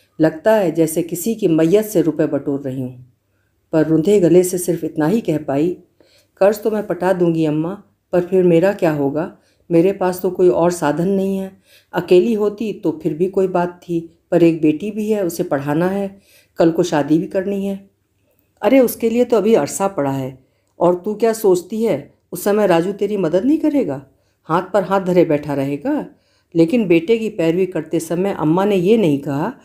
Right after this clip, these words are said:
कि "राजू क्या तेरे पैसे रख लेगा?" अपनी एक एफ़डी तुड़वाकर जब उसने राजू के हाथ में दो लाख का चेक रखा,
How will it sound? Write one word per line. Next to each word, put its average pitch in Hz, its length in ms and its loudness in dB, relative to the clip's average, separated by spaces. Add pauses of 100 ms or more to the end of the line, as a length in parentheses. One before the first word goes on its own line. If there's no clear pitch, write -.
(300)
कि 185 80 4
"राजू 160 340 2
क्या 185 160 0
तेरे 165 240 -2
पैसे 151 300 -2
रख 156 220 -4
लेगा?" 294 420 0 (1500)
अपनी 240 300 4
एक 220 400 2
एफ़डी 175 280 -2
तुड़वाकर 180 520 0
जब 175 180 0
उसने 165 200 -2
राजू 151 320 0
के 196 120 0
हाथ 160 200 -2 (100)
में 151 100 -2
दो 160 140 6
लाख 175 280 0
का 160 80 -8
चेक 185 320 -2
रखा, 180 400 -8